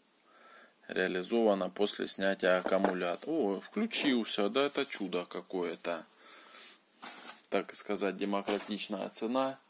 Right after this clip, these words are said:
хороший телефон. Единственный минус данного телефона, что на двух симках он начинает поднапрягаться.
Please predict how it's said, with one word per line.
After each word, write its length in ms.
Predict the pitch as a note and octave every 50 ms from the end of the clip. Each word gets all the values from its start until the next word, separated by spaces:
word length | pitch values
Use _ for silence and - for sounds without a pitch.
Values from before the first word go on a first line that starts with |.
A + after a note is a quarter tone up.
| - - - - - - - - - - _ _
хороший 520 | - - G2+ G2 F#2+ G#2 A2+ A2 - G2 F#2
телефон. 760 | - - F2 E2+ F#2+ F#2+ - - - E2+ E2+ E2+ - A2 - - - - - - - - - - - -
Единственный 640 | - A2 A2+ A#2 B2+ B2 A#2 - - A#2 A2+ A2+ A2+
минус 360 | A2+ A2+ A2 G#2+ G#2 G#2 G2+
данного 480 | - A2 G2+ G2+ G#2 G2+ G2 G2+ G#2 G#2
телефона, 680 | G#2 - A2 A2+ C3 C3 - - F3 F#3 F3 D3+ A#2 A2
что 200 | - - A2 G#2
на 140 | G#2+ G#2
двух 260 | G2+ G#2 G#2 G#2 G2+ -
симках 520 | - - E3+ F#3 F3 - C3+ B2 - -
он 140 | B2 C3+ C3+
начинает 760 | A2+ G2+ - - - F#2+ F#2+ G2 A2 A2+ A2 G#2 - - - - - - - _ _ _ _ _ - - _ _ _ _ - - - - - - - - - _ _ _ _ _ _ _ _ _ _ _ _ _ _ _ _ - _ -
поднапрягаться. 1400 | - A#2+ C3 C3+ A#2+ A#2 A#2 A2+ - - A#2+ A#2 A#2 G#2 G2+ F#2+ F#2+ F#2 F2+ - - - - F2 F2+ F2